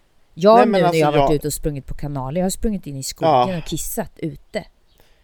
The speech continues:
Speaker 2: Ja, men alltså, det är ju pinsamt. Och så är man rädd att någon ska komma sen,
Speaker 1: Ja.
Speaker 2: och man är rädd att ett djur ska komma, och man
Speaker 1: Ja.
Speaker 2: Nej, men det, nej, men det är lite fräscht. Och jag är ju inte ute i skogen, utan jag är ju i en stad,
Speaker 1: I en
Speaker 2: mitt bland
Speaker 1: stad,
Speaker 2: folk.
Speaker 1: ja.
Speaker 2: Jag kan inte stanna, jag måste
Speaker 1: Nej.
Speaker 2: kissa, och det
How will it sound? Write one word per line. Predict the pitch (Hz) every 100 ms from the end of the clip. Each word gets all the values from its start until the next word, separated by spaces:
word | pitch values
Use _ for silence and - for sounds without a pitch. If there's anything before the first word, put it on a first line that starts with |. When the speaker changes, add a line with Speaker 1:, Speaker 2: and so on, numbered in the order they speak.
| _ _ -
Speaker 2:
Ja, | 185
men | 170
alltså, | 160 156
det |
är | 143
ju |
pinsamt. | 143 208 143 - 240 - 123
Och | - 160
så |
är | 175
man | 170 165
rädd | 170 196 160
att | 151 160
någon | 127 113
ska | 110
komma | 117 101
sen, | - - 151
Speaker 1:
Ja. | 170 202 226
Speaker 2:
och | 175 151
man | 135
är | 127
rädd | 131 123
att | 123
ett | 117
djur | 135 175 190
ska | 190 185
komma, | 175 180 170 160
och | 117
man | 131 135
Speaker 1:
Ja. | 170 180 190 139
Speaker 2:
Nej, | 143
men | 185
det, | 175
nej, | 160 147
men | 185
det | 170
är | 151
lite |
fräscht. | 147 147 -
Och | 160
jag | 175
är | 202
ju |
inte | 180 147
ute | 127
i | 127
skogen, | - 180 147 127
utan | 143 143
jag | 170
är | 151
ju | 131
i | 120 117
en | 117
stad, | - 208 202 208 180
Speaker 1:
I |
en |
Speaker 2:
mitt | 185 170 -
bland | 185
Speaker 1:
stad, | 170 139
Speaker 2:
folk. | 127 135
Speaker 1:
ja. | 143 139 143 - -
Speaker 2:
Jag | 165 165
kan | 180
inte | 151
stanna, | 139 156 135 117 117 110
jag | 135 139
måste | 143 185
Speaker 1:
Nej. | 180 165
Speaker 2:
kissa, | 175 - 117 107
och | -
det | 135